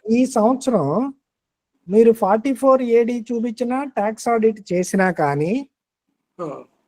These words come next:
Speaker 1: టీడీఎస్ అనేది ఉండదు మీకు.
Speaker 2: ఓకే, ఓకే.
Speaker 1: ఎందుకని? టీడీఎస్ అనేది ఎప్పుడు అప్లై అవుతుంది?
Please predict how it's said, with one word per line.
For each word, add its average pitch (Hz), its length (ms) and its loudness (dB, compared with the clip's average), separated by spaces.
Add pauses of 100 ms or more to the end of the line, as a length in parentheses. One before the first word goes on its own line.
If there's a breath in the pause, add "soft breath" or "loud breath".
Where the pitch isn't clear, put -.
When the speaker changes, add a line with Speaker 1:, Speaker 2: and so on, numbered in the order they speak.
(120)
Speaker 1:
టీడీఎస్ 359 420 4
అనేది 294 240 0
ఉండదు 185 240 0
మీకు. 117 280 -6 (540)
Speaker 2:
ఓకే, 147 300 -16 (100)
ఓకే. 147 320 -10 (800)
Speaker 1:
ఎందుకని? 302 540 0
టీడీఎస్ 294 520 -2
అనేది 285 240 -4
ఎప్పుడు 240 260 0
అప్లై 277 220 0
అవుతుంది? 269 680 -2